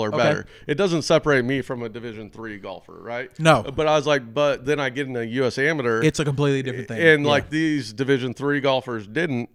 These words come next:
Speaker 1: And I'm like, you guys can compete on certain courses, but if you get to a major championship or a U S amateur or a D one national championship,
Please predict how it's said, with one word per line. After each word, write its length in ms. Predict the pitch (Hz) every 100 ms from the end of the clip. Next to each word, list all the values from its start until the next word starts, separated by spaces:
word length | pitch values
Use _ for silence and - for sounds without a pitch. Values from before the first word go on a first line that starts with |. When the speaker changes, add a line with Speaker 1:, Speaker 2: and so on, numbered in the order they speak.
| - - -
Speaker 1:
And 160 | 147 147
I'm 140 | 147
like, 220 | 147 131
you 100 | 147
guys 180 | 180 202
can 160 | - 143
compete 380 | 123 110 160 139
on 140 | 113
certain 260 | - 117 98
courses, 560 | 170 170 - 113 98
but 300 | - 127 113
if 120 | 127
you 80 | 139
get 140 | - -
to 80 |
a 40 | 123
major 280 | 123 107 98
championship 800 | - 147 147 147 127 143 135 131
or 200 | 120 110
a 40 |
U 120 | 110 113
S 100 | 123
amateur 440 | 139 135 135 131
or 160 | 117 107
a 200 | 107 127
D 340 | 117 113 127
one 480 | 127 120 123 120 101 -
national 340 | 123 120 -
championship, 520 | 98 147 147 160 147